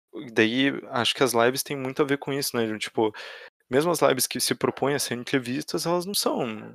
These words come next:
exatamente entrevistas, né? Elas tão buscando as respostas prontas, que as pessoas já vêm,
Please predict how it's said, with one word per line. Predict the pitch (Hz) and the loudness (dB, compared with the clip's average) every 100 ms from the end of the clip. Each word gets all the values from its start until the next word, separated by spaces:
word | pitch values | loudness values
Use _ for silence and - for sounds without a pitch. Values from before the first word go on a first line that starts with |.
| 143 | -4
exatamente | 117 113 117 113 - | 2 2 2 -2 -4
entrevistas, | 117 113 98 123 117 113 104 | 0 0 0 -4 -4 -8 -4
né? | |
Elas | 113 117 | -2 -2
tão | 147 151 | -4 -4
buscando | 160 - - 147 170 | -4 -2 2 2 2
as | 190 - | 2 2
respostas | 185 185 - - | 2 2 2 -2
prontas, | - 135 131 170 - | -2 -2 -2 -2 -6
que | - | -4
as | 120 | -4
pessoas | - 120 127 | -2 -2 0
já | 120 | 2
vêm, | 117 110 123 113 | 0 -2 -8 -10